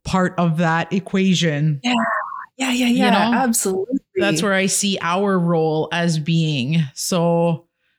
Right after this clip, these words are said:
Speaker 1: yeah. Any final thoughts or reflections that you'd like to share with our listeners today?
Speaker 2: Um, yeah, especially for those who are thinking of applying to Powwow Pitch, be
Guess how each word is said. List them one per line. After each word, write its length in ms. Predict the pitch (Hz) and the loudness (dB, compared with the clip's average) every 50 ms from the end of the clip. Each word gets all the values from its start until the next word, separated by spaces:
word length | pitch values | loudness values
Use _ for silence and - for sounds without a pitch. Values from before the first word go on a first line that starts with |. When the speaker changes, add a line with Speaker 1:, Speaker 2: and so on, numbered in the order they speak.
| _ _ | _ _
Speaker 1:
yeah. 580 | - 202 214 220 254 277 294 277 233 196 185 196 | -6 -4 -2 -2 -2 0 0 0 0 -2 -2 -2
Any 300 | - 220 233 269 311 320 233 | -2 -2 -2 0 0 -2 -2
final 540 | - - 240 233 240 262 277 294 285 277 | -2 -4 -2 -2 0 0 0 0 0 -2
thoughts 580 | 226 - - - 208 202 226 240 240 220 - - | -2 -4 -6 -4 -2 0 0 -2 -2 -4 -2 -2
or 60 | 190 | 0
reflections 800 | 185 190 185 185 - 196 208 233 - - - 254 220 196 190 180 | 2 2 0 0 -2 -4 -4 -4 -4 -2 0 2 2 2 2 2
that 260 | 190 196 185 180 - | 0 -2 -4 -2 -2
you'd 140 | 190 202 196 | -2 -2 0
like 160 | 185 196 196 | 0 -2 0
to 80 | - 214 | 0 0
share 240 | 180 - 196 190 208 | 0 0 0 0 0
with 160 | 226 220 214 | 0 0 0
our 100 | 226 214 | 0 0
listeners 540 | 202 190 233 - - - 277 226 208 165 - | 0 0 0 -2 -2 -2 0 0 0 -2 -4
today? 540 | - - 175 147 123 101 - - 160 - _ _ _ _ _ _ _ _ _ _ _ _ _ _ _ _ _ _ _ _ _ _ _ _ - | -4 -4 -4 -2 -2 -2 -2 -2 -4 -6 _ _ _ _ _ _ _ _ _ _ _ _ _ _ _ _ _ _ _ _ _ _ _ _ -2
Speaker 2:
Um, 500 | 269 262 269 269 269 262 254 - - _ _ _ _ _ _ _ _ _ _ _ - - _ _ | 0 0 2 2 2 2 0 -2 -6 _ _ _ _ _ _ _ _ _ _ _ -20 -20 _ _
yeah, 400 | - - 285 302 285 269 247 202 | -4 -2 0 0 0 0 0 0
especially 540 | - 233 - - 294 294 285 - - 320 311 | -2 -4 -2 -2 -2 -2 0 0 0 0 0
for 180 | - - 330 | 0 -2 -2
those 280 | 285 277 269 277 269 - | 0 2 0 2 0 0
who 80 | - 277 | 0 0
are 80 | 254 240 | 0 0
thinking 480 | 233 - 262 254 247 - 277 269 269 247 | 0 0 0 0 0 2 0 0 0 0
of 200 | - 240 233 226 | 0 0 0 0
applying 680 | 240 233 233 - 226 220 214 202 220 226 247 254 247 | 0 -2 -2 -4 -2 -2 0 0 2 2 2 0 0
to 260 | 247 - 262 254 247 | 0 -2 0 0 0
Powwow 440 | 240 - 254 247 247 254 254 262 262 | -2 -2 -2 -2 0 0 0 -2 -2
Pitch, 460 | 254 - - 269 277 262 262 - - _ | -4 -4 -4 -4 -2 -2 -4 -6 -2 _
be 560 | 226 233 240 240 247 240 240 233 - - | 2 2 4 4 4 4 4 2 0 -2